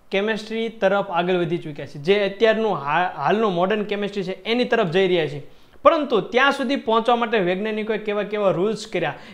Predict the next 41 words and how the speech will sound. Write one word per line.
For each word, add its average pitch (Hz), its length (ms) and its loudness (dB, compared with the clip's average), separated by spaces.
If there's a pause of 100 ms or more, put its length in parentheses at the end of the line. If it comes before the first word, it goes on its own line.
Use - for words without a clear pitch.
કેવી 254 240 4
કેવી 254 240 2
બાબતોથી 247 580 2
પસાર 214 320 4
થયા, 160 300 -8 (240)
તેની 254 200 6
આપણે 269 280 8
વાતચીત 254 280 2
કરવી 262 220 0
છે. 196 180 -2
ડાલ્ટનનો 262 680 6
પરમાણ્વીય 262 420 0
સિદ્ધાંત 254 340 4 (120)
અને 233 260 6 (1000)
પરમાણ્વીય 285 420 8
અને 269 80 -2
આણ્વીય 247 300 4
દળ 254 180 8
વિશે 254 180 4
આપણે 254 180 8
માહિતી 247 360 6
લઈશું. 262 320 0 (340)
જે 208 120 8
પણ 262 180 6
વિદ્યાર્થી 262 460 6
મિત્રોએ 254 240 2
આ 233 160 6
ચેનલને 240 280 2
સબસ્ક્રાઇબ 226 540 0
નથી 214 160 -4
કરી, 226 140 -2
તે 214 160 0
ફટાફટ 196 260 -2
સબસ્ક્રાઇબ 202 480 4
કરી 226 180 4
લેશે 233 280 4 (300)
અને 226 140 4 (360)
અમારું 220 320 6
જે 220 40 8
આ 214 60 6 (100)
Telegram-નું 226 880 2